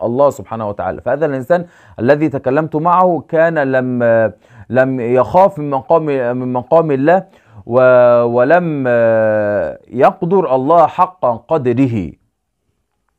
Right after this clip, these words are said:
قال الله سبحانه وتعالى: "ذلك لمن خاف مقامي وخاف وعيد". قال الله سبحانه وتعالى:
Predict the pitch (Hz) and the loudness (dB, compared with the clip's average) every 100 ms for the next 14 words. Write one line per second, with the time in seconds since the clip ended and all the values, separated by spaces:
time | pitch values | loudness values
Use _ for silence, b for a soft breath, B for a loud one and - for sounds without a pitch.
0 | _ - 143 135 135 - 127 120 139 139 | _ 0 2 2 0 -2 -6 -2 0 2
1 | 131 147 123 110 107 - 139 123 110 - | 2 0 -2 -4 -4 -2 -2 -4 -8 -4
2 | 147 165 151 95 - 120 127 123 120 101 | -4 -2 -4 -4 -2 -2 -2 2 2 2
3 | 131 82 76 _ _ b b b b 165 | 0 -2 -10 _ _ b b b b 2
4 | 196 196 180 165 135 143 160 165 156 139 | 4 4 2 -4 -6 -4 0 0 2 4
5 | 175 202 | 4 2